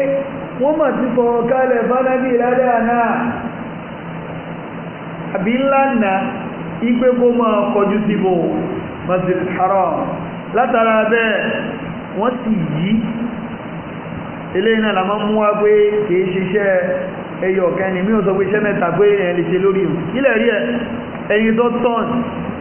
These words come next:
èyí tó tiẹ̀ máa tọ́ọ̀nù jù láàrin wọn ni dání o. Ìmáàmù látẹ̀yìn,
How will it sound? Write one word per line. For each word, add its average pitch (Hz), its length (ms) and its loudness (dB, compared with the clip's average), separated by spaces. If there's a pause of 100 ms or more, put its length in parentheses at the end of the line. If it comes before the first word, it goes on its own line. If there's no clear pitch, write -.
(300)
èyí 185 180 2
tó 254 120 2
tiẹ̀ 233 160 2
máa 220 240 2
tọ́ọ̀nù 247 320 2
jù 180 140 2
láàrin 208 300 2
wọn 196 120 0
ni 196 80 0
dání 196 240 2
o. 180 120 -2 (360)
Ìmáàmù 214 440 2 (840)
látẹ̀yìn, 220 640 2